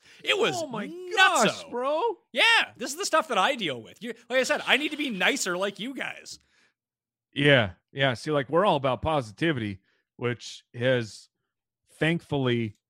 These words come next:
Speaker 2: kept the, uh, the, the trolls, ho-, honestly, I mean, uh, our social media presence, it,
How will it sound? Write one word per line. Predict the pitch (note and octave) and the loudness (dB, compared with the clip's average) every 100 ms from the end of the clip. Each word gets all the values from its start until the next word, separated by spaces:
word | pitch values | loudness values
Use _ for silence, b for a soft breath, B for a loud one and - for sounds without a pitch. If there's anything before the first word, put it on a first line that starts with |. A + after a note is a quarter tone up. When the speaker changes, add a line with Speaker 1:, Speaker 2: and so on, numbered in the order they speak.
| _ | _
Speaker 2:
kept | - C3 B2 - A2 | -2 -2 -2 -8 -6
the, | A#2 A2+ A2 | -4 -2 0
uh, | A2 G#2+ A#2 | -2 -4 -6
the, | A#2 A#2 - | -8 -8 -8
the | D3+ | -8
trolls, | C#3+ - A3 A#3+ G3+ - | -6 -2 0 0 -2 -6
ho-, | D3 F3+ - | -4 -2 4
honestly, | F#3 F3 - A#2+ G2 - _ _ _ - | 4 4 -2 -6 -6 -10 _ _ _ -8
I | A#2 | -4
mean, | C3+ A#2 - _ _ _ _ _ _ _ _ - G2 | -2 -4 -8 _ _ _ _ _ _ _ _ -18 -6
uh, | A2+ A#2+ A#2+ F2 A#2 F#2 | -2 0 0 -4 -12 -14
our | G#2 A#2 | -4 -2
social | B2+ - E3+ D#3 | -2 0 0 0
media | E3 D3+ D3+ | -2 0 -2
presence, | C#3 C3+ B2+ C3+ B2+ - | 0 0 0 -4 -12 -16
it, | - A#2+ | -6 -6